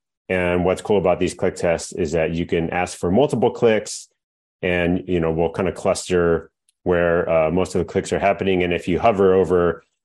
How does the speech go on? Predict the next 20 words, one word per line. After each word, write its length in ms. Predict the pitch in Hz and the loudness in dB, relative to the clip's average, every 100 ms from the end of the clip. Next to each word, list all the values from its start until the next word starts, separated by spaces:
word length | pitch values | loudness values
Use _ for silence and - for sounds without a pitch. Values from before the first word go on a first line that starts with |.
| _ | _
any 200 | 95 92 | -2 0
of 120 | 85 | 0
the 80 | 78 | -2
responses, 600 | 80 82 - 95 82 85 | -2 -2 0 -2 -2 -4
it'll 160 | 85 82 | -2 -2
show 220 | - 95 | -2 0
you 340 | 87 82 82 - - _ _ - | 0 0 -2 -4 -14 _ _ -10
the 200 | 82 82 90 | -4 -4 -2
individual 400 | 90 87 85 78 | -2 0 -4 -4
clicks 260 | 90 82 | -4 -4
of 60 | 82 | -4
that 180 | 78 - | -4 -2
person. 340 | 92 104 95 | -2 0 -4
So 360 | - 82 78 - | -2 -2 -2 -8
you 140 | 85 | -8
can 140 | - 76 | -6 -4
see 140 | 87 | -4
they 120 | 76 | -4
clicked 260 | - 87 - | -4 -6 -4
on 400 | 78 76 71 | -4 -4 -6